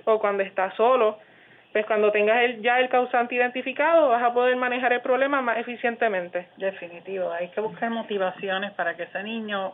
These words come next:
Speaker 2: pueda hacer ese cambio de comportamiento, porque ya es un hábito que entonces tenemos que borrar en ese niño, y todas esas cosas que dijiste son muy buenas. Eh, el, el, sobre todo, por ejemplo, estar una hora, pues tendríamos que tener un reloj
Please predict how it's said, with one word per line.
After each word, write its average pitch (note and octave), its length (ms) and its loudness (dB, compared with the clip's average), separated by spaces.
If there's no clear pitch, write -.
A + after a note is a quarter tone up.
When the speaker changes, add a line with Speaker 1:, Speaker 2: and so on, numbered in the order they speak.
Speaker 2:
pueda F#3 480 2
hacer G3+ 300 -2
ese F#3 240 -4
cambio G3 420 0
de F#3 100 4
comportamiento, E3 920 -8
porque G3 240 0
ya F#3 120 2
es G3 40 -2
un A#3+ 140 0
hábito C4 360 0
que F3 100 -6
entonces F3 340 -8
tenemos G3 260 -6
que G3+ 140 -4
borrar F3+ 580 0
en G3+ 200 -2
ese G3 260 -2
niño, A#3 580 0
y F3+ 360 -2
todas G3 300 4
esas C#4 180 0
cosas C4+ 280 -2
que C4+ 60 0
dijiste B3 380 -4
son G#3 180 -6
muy G#3 380 -2
buenas. A3+ 520 0
Eh, F#3 640 4
el, F#3+ 300 0
el, G3 240 0
sobre G3 260 2
todo, F#3+ 260 4
por A3 140 2
ejemplo, G#3+ 560 2
estar G3 300 2
una G#3+ 420 0
hora, A3 240 2
pues G3+ 160 -8
tendríamos F3+ 340 -2
que G#3 80 -8
tener G#3 220 -2
un G#3 100 -6
reloj G3+ 600 2